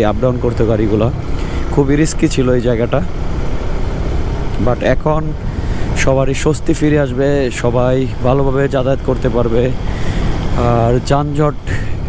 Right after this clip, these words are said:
এড়াতেই এই পদক্ষেপ নেওয়া হয়েছে বাংলাদেশ সরকার থেকে। আর কি বলবো, যাই হোক, overall ভালোই হচ্ছে। দেশ উন্নত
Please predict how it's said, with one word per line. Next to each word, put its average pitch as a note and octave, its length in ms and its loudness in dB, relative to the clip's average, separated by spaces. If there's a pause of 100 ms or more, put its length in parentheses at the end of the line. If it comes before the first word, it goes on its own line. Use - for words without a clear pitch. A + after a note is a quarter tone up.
(320)
এড়াতেই D3 460 0 (280)
এই C3 140 2
পদক্ষেপ C3+ 460 0
নেওয়া C3 200 2 (100)
হয়েছে B2+ 240 0 (120)
বাংলাদেশ A2+ 280 0 (100)
সরকার A2+ 340 0
থেকে। B2 200 0 (1120)
আর G#2+ 240 2 (460)
কি - 160 0
বলবো, F#2+ 220 2 (1120)
যাই E3+ 180 4
হোক, E3 180 0
overall D3 320 0 (320)
ভালোই D#3+ 260 2
হচ্ছে। C#3 260 -2 (1080)
দেশ B2+ 220 2
উন্নত C3+ 200 0